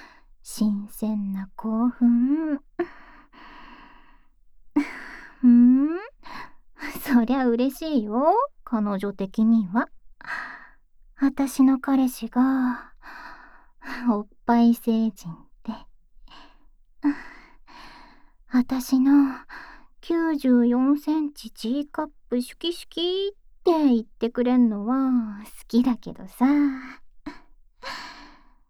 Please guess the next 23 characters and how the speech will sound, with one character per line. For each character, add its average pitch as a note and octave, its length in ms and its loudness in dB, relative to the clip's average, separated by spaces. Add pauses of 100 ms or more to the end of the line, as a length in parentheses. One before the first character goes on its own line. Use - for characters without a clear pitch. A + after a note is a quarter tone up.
(3750)
は - 40 -20
ー D#4 720 2
い、 D#4 40 -8
そ C4+ 440 -4
う G#3 80 -12
で D#4+ 600 -4
す。 - 200 -6 (1200)
超 B3 400 4
人 B3 340 4
気 - 120 -20
コ B3 140 -4
ス - 140 -10
プ B3+ 140 -2
レ C4 80 -2
イ A#3+ 200 2
ヤ G3 80 -12
ー、 B3+ 440 -2 (440)
カ G#3+ 160 0
シ A#3 240 0
マ A3+ 180 0
キ - 260 -20
こ D4 140 -2
と、 B3 320 -4